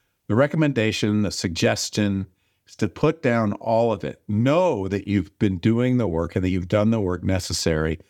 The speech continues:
for an amazing life and an amazing start to the next year,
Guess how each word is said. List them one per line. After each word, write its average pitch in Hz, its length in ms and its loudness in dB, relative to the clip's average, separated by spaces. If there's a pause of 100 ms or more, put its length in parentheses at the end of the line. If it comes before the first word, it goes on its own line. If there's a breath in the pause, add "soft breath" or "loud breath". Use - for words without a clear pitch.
(160 soft breath)
for 101 180 0
an 92 80 0
amazing 90 840 0 (760)
life 104 420 0
and 90 140 0
an 92 80 0
amazing 101 420 0
start 92 420 -2
to 90 100 -4
the 82 80 0
next 80 320 -4
year, 123 420 0